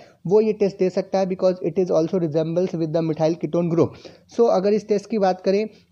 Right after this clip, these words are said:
तो यहाँ पर सिर्फ मिथाइल कीटोन, not other ketone, सारे कीटोन्स नहीं देते, सिर्फ मिथाइल कीटोन्स ये टेस्ट देते हैं। यहाँ पर क्या होता है, मिथाइल कीटोन का ऑक्सीडेशन होता है, अभी तक एल्डिहाइड का ऑक्सीडेशन हो रहा था, अब इस बार किसका होगा, मिथाइल कीटोन का ऑक्सीडेशन होगा into the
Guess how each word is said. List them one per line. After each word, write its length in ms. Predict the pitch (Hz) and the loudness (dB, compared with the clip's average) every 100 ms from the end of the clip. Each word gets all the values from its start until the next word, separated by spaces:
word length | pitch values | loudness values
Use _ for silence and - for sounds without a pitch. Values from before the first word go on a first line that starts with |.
| - | 0
तो 180 | 208 214 | 4 4
यहाँ 240 | 185 180 | 4 0
पर 140 | 185 214 | 0 -2
सिर्फ 260 | 240 226 | 0 0
मिथाइल 340 | 185 175 175 185 | 0 2 2 0
कीटोन, 520 | 208 190 208 208 160 | -2 -2 -2 0 2
not 180 | 196 214 | 2 2
other 220 | 165 165 | 2 2
ketone, 340 | 156 131 131 123 | 0 -2 -2 0
सारे 280 | 170 156 | 0 0
कीटोन्स 340 | 185 190 202 196 | 0 -2 -2 -2
नहीं 100 | 185 | -2
देते, 240 | 185 185 214 | -2 -2 -2
सिर्फ 200 | 214 190 | -2 -2
मिथाइल 300 | 175 175 180 | 0 0 0
कीटोन्स 460 | 185 185 190 185 | -2 -2 -2 -2
ये 80 | 180 | -4
टेस्ट 240 | 175 180 | -2 -4
देते 220 | 180 165 190 | -2 -2 -2
हैं। 160 | 226 - - _ _ | -4 -8 -20 _ _
यहाँ 300 | 156 180 202 226 | -2 0 0 0
पर 100 | 233 | 0
क्या 140 | 226 | 0
होता 200 | 190 190 | 0 0
है, 120 | 208 - - - | -2 -4 -14 -4
मिथाइल 300 | 180 185 196 | -2 2 2
कीटोन 340 | 202 214 214 208 | 2 0 0 2
का 120 | 208 | 0
ऑक्सीडेशन 480 | 190 214 202 220 214 | 2 2 0 0 -2
होता 180 | 202 | -2
है, 80 | 190 - | -4 -2
अभी 220 | 147 196 | -2 0
तक 180 | 208 190 | 0 0
एल्डिहाइड 400 | 165 160 165 175 | 0 2 2 0
का 160 | 208 | -2
ऑक्सीडेशन 440 | 190 196 196 196 202 | -2 0 -2 0 0
हो 80 | 202 | 0
रहा 140 | 202 | 0
था, 120 | 196 | 0
अब 100 | 175 | -2
इस 100 | 170 | 0
बार 180 | 156 185 | 0 -2
किसका 300 | 180 190 202 | -2 -4 0
होगा, 320 | 180 170 190 | 0 2 0
मिथाइल 300 | 190 165 165 | 0 0 0
कीटोन 340 | 170 170 180 185 | 0 -2 -2 -2
का 100 | 175 | -2
ऑक्सीडेशन 460 | - 180 180 196 | -2 -2 -2 -2
होगा 220 | 190 185 185 | 0 0 -2
into 200 | 170 180 | -2 0
the 160 | 175 | 0